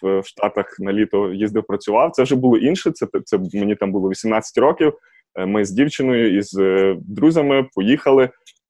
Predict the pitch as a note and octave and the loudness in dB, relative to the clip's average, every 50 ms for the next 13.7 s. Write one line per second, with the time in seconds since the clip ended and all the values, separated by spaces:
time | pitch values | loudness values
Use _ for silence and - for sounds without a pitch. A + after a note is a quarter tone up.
0 | _ - - B2+ C3 A#2+ A2+ G#2+ A#2 A2+ A2+ G#2+ A#2 A#2+ - - G#2 G2+ - A#2 | _ -2 0 2 2 2 2 0 2 2 2 2 2 -2 -4 -6 -6 0 2 4
1 | D3 E3+ - - D#3+ D3+ C3+ A2+ F2+ G2 F#2+ - G#2 G2 F#2+ F#2 F#2 - G#2 G#2 | 2 2 2 2 2 2 2 2 -2 -6 -6 0 2 2 2 2 0 -2 -2 -2
2 | G2+ G2 G2 F#2 - - - F#2 F#2 F#2+ F#2+ G2+ G2+ G#2 G#2+ G#2+ G#2+ G2+ G2+ F#2+ | -2 0 -2 -2 -4 -6 -8 -6 -4 -4 -2 -2 0 0 0 0 0 -2 -2 -2
3 | G#2+ F#2 - - C3 C3+ C#3 C3 C3 B2 B2 B2 B2 - B2+ B2+ B2 - - B2+ | -4 -6 -2 2 2 2 4 2 0 2 2 2 2 2 0 -2 -2 -4 -4 -4
4 | A2 A2+ A2+ B2 B2+ B2+ C3 C3+ B2+ B2+ - G2 - - G#2 G2+ - - G#2 G2 | -4 -2 0 2 4 6 6 4 2 0 -4 -10 -6 -6 -6 -6 -2 -4 -4 -4
5 | - _ - G2+ F#2+ F#2+ A#2 C3+ D3 - C#3 C3 B2+ - _ _ _ _ _ _ | -4 _ -2 -2 0 2 2 2 2 4 2 2 2 0 _ _ _ _ _ _
6 | _ _ - A#2 G#2+ G#2 G#2 G2+ G2+ G2+ G2 - - _ - G2+ - _ _ _ | _ _ -4 0 2 4 4 6 6 4 4 2 0 _ -8 -8 -8 _ _ _
7 | - - A#2+ A2 B2+ B2 D3 E3 E3 - - D3 C3 - - - F#2+ G#2 F#2+ G#2 | -2 0 2 4 4 4 6 4 4 2 2 -2 -2 -2 -4 -12 -14 -8 0 2
8 | A#2+ A#2+ - G2+ G2+ A2+ C3+ F3+ F3 E3 - - C#3+ C3 B2+ A2+ G2 G#2+ G#2 - | 4 4 4 2 0 0 0 0 0 -2 -2 2 2 2 4 4 4 2 0 0
9 | A2+ G#2 A#2 A#2+ A#2 - - G#2+ G2+ G#2+ A2 A2+ A2+ - G#2+ G#2 G2+ F#2+ G2+ A#2+ | -2 0 0 -2 -2 -2 -6 -2 0 2 2 2 2 0 -2 0 2 2 4 4
10 | C3 B2+ - - - A#2+ A#2 A#2+ A2+ - G#2+ G#2+ A2 - - A2 A2 A2+ G#2+ G#2+ | 2 2 -2 -6 -2 0 0 0 0 0 -2 -2 -2 -2 -2 0 0 2 0 0
11 | A#2 A#2 A2+ A#2 A#2 G#2 G2+ G#2+ A2 G#2+ A2 - G#2 - - G2+ - A#2 A2 - | -2 -2 0 2 2 4 4 4 4 2 0 -2 -6 -12 -10 -4 -2 -2 -2 -2
12 | F#2+ G2+ G2 G#2 G#2 G2 F#2+ F#2+ F#2 F2 _ - _ _ _ _ _ _ - - | -4 -4 -2 -2 -2 0 0 -2 -2 -4 _ -16 _ _ _ _ _ _ -4 -2
13 | G#2 G2 F#2 G#2+ A2+ A2+ - - G#2+ G2+ G2+ G2 F#2+ - | -2 -2 0 0 -2 -2 -2 -2 -4 -2 0 -2 -2 -4